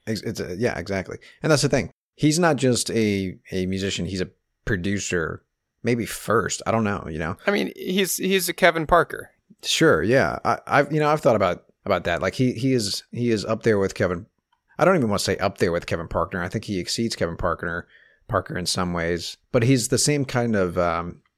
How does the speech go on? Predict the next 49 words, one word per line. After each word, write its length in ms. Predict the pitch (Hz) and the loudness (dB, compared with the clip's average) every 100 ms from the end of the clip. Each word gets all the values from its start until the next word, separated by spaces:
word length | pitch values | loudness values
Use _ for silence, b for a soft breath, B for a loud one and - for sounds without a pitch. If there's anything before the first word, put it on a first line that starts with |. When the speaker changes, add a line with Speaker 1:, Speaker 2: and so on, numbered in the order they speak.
| _ _ - | _ _ -8
Speaker 2:
Uh, 180 | - 359 | 0 0
there's 220 | 233 202 | 2 4
no 120 | 180 | 6
reason 280 | 131 131 117 | 6 4 4
to 80 | 101 | -2
compare 420 | 98 80 107 104 | -4 -4 0 0
them, 120 | 92 | 0
but 60 | 92 | -2
Speaker 1:
Sure. 280 | 92 123 80 | 4 4 4
Speaker 2:
yeah, 160 | 175 160 | 4 4
I 40 | |
mean, 180 | 156 160 | 4 2
you 100 | 190 | 4
know, 180 | 101 107 | 4 4
it's 60 | |
Speaker 1:
But 80 | 147 | 6
Speaker 2:
that 60 | 151 | 6
Speaker 1:
it's 60 | 139 | 6
the 40 | |
same 280 | - 151 135 | 6 6 6
Speaker 2:
same 180 | 131 120 | 4 4
Speaker 1:
type 80 | 101 | 4
of 100 | 131 | 6
Speaker 2:
level 320 | 131 127 110 | 8 8 4
of 140 | 98 | 0
talent. 560 | - 120 107 95 78 - | 0 2 2 0 -8 -4
Just 180 | 123 104 | 0 2
Speaker 1:
Exactly. 420 | 101 92 - 57 - _ _ - | 4 2 -2 -6 -8 _ _ -8
Speaker 2:
musically, 720 | 117 123 131 127 123 120 107 - - 120 - | 0 4 4 4 2 2 -2 -4 -14 -12 -4
like, 200 | 120 101 _ _ - | -6 -6 _ _ -16
music 440 | 147 151 151 139 - | -4 0 2 0 0
through 220 | 135 113 | 0 2
and 140 | 104 | 0
through, 220 | 110 107 | -4 -4
it 60 | 98 | -4
just 220 | 98 - - | -6 -10 -12
runs 420 | - 104 104 104 - | -14 -6 -4 -4 -6
through 160 | 107 | -6
your 140 | 95 90 | -4 -4
veins. 540 | 101 104 95 - - _ _ - | -6 -6 -8 -8 -10 _ _ -4
Speaker 1:
Yeah, 360 | 120 98 67 82 | 0 0 0 -4
exactly. 540 | 90 110 92 - 76 | -2 0 0 -2 -4
So 220 | - 117 | 0 2
he, 100 | 135 131 | 2 2
he 120 | 127 | 0
produced 420 | 135 139 127 120 107 | 2 2 2 0 0
a 40 | |
Blondie 320 | 98 104 101 | 0 0 0
song. 520 | 95 101 92 90 87 | -2 -2 -2 -4 -6